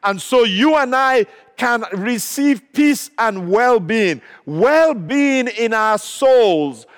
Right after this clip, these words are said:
our wounds healed because of Jesus. And with the stripes that wounded him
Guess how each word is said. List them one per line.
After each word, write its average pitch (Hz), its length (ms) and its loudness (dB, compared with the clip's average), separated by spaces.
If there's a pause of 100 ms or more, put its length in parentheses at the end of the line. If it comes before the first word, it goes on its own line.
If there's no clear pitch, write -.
(140)
our 208 320 2
wounds 233 580 -2
healed 180 760 0 (280)
because 214 480 -2
of 175 220 -2
Jesus. 147 640 -4 (880)
And 165 420 -4
with 175 200 -2
the 170 140 -2
stripes 240 720 -4
that 196 340 0 (220)
wounded 262 1040 0 (140)
him 196 540 0